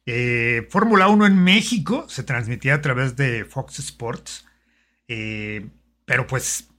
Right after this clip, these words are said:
el canal perdió los derechos y los ganó precisamente Televisa a través de Easy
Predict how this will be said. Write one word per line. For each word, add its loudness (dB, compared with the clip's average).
el 0
canal 0
perdió 2
los 4
derechos -4
y 4
los 4
ganó 4
precisamente 2
Televisa 2
a -2
través 0
de 4
Easy 0